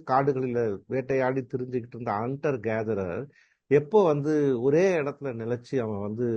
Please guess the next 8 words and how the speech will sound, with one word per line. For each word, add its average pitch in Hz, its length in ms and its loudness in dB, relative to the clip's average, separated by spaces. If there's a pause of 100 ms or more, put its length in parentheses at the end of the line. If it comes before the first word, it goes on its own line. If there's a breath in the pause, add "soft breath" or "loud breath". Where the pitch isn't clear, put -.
(200)
உணவு, 131 580 -2
தனக்கு 113 320 -4
வேண்டிய 135 320 2
உணவை 135 400 2
உருவாக்குனானோ, 101 720 -4 (680)
அங்க 156 480 6
வந்து 143 380 0
வெறும் 143 380 2